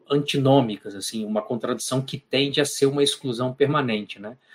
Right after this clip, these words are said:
E eu diria que muito provavelmente não é. A, a história frequentemente é contraditória, né? A segunda ideia é, é uma ideia ainda mais arriscada. A primeira, como eu disse, talvez possa soar como um truísmo, assim, uma banalidade, um,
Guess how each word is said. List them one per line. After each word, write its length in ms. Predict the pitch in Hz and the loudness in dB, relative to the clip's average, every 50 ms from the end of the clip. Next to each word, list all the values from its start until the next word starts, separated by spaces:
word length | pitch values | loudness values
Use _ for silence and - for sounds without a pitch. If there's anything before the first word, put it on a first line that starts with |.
| - _ _ - | -20 _ _ 0
E 60 | 120 | 0
eu 60 | 123 | 0
diria 300 | 131 135 135 123 143 156 | 2 2 4 6 6 6
que 160 | 151 151 - 147 | 4 4 0 0
muito 220 | 147 156 175 - | 2 2 2 2
provavelmente 500 | - 180 175 170 156 151 170 - - 170 | 2 4 4 4 2 2 -2 -2 0 2
não 180 | 175 202 214 135 | 4 6 6 6
é. 220 | 113 110 107 - - _ | 4 2 0 -2 -10 _
A, 220 | 123 - - 113 | -14 -6 -4 -2
a 40 | 107 | -2
história 380 | 107 - - - 127 127 135 | -2 -2 4 4 6 6 6
frequentemente 800 | 127 - - 143 156 - 147 147 156 - 131 123 127 135 135 - 139 | 2 2 0 0 2 2 0 -2 -2 -4 -4 -4 -4 -4 -2 0 0
é 80 | 139 | 0
contraditória, 800 | 139 - 147 143 139 - 147 139 143 - - 120 101 - - - - _ _ _ _ _ | 0 0 -2 -2 0 0 -2 -2 -2 -4 -2 -2 -2 -2 -2 -6 -12 _ _ _ _ _
né? 220 | 208 208 - - - - - - - - - - - _ _ _ _ _ | -4 -4 -4 -4 -4 -12 -20 -20 -20 -20 -20 -20 -20 _ _ _ _ _
A 40 | - | -4
segunda 480 | - - 208 175 214 294 320 240 208 180 | 0 0 2 4 4 4 6 8 6 6
ideia 680 | 151 123 131 160 196 208 175 143 123 120 131 - - _ _ | 6 6 8 8 8 8 8 6 4 2 0 -2 -6 _ _
é, 320 | 185 165 165 170 165 - | -2 2 2 2 2 4
é 60 | - 180 | 2 4
uma 160 | 196 202 196 | 4 4 2
ideia 340 | 180 165 185 190 190 - - - | 4 4 4 4 4 2 2 4
ainda 240 | 175 202 233 240 220 | 4 6 6 6 8
mais 220 | 208 220 214 214 | 8 8 8 6
arriscada. 560 | 208 196 190 - - - 156 135 131 - - | 6 4 2 0 2 6 6 8 8 6 4
A 80 | - 143 | 0 0
primeira, 320 | - 170 180 220 269 269 | 0 2 4 4 4 4
como 180 | - - 208 180 | 2 2 0 0
eu 40 | 170 | 0
disse, 220 | 214 214 - - | 0 -2 0 2
talvez 280 | 214 190 202 208 - - | 2 4 4 2 0 2
possa 280 | - 208 202 - - | 2 2 2 2 -2
soar 280 | - - 180 175 185 - | -2 0 2 2 2 2
como 240 | - 214 196 196 202 | 2 0 2 2 2
um 80 | 196 | 0
truísmo, 540 | - - - 160 139 147 160 139 123 107 101 | -2 -2 -2 2 2 4 2 2 0 -2 -6
assim, 140 | - - 104 | -6 -4 -2
uma 80 | 107 | -2
banalidade, 800 | 113 113 113 117 123 131 139 131 101 110 113 123 123 110 107 110 | 0 2 2 2 4 4 2 2 4 4 4 6 4 4 2 -4
um, 160 | 104 104 110 | -8 -10 -12